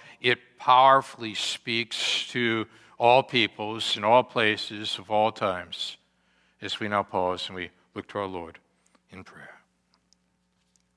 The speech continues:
Now, Father, you are the sovereign God.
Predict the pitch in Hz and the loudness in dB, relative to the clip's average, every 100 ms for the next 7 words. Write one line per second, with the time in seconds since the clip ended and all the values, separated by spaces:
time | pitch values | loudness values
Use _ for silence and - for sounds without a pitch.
0 | _ _ _ _ _ _ _ _ _ _ | _ _ _ _ _ _ _ _ _ _
1 | _ _ 104 95 - 98 95 98 - _ | _ _ 0 0 4 4 4 -2 -10 _
2 | _ _ _ _ _ _ _ _ _ _ | _ _ _ _ _ _ _ _ _ _
3 | - _ _ _ _ _ _ _ _ _ | -20 _ _ _ _ _ _ _ _ _
4 | _ _ _ _ _ _ _ - 107 107 | _ _ _ _ _ _ _ -10 -4 0
5 | 101 - - 101 98 95 98 104 107 117 | 0 -2 -2 2 2 0 -6 -2 -2 -4
6 | 92 | -16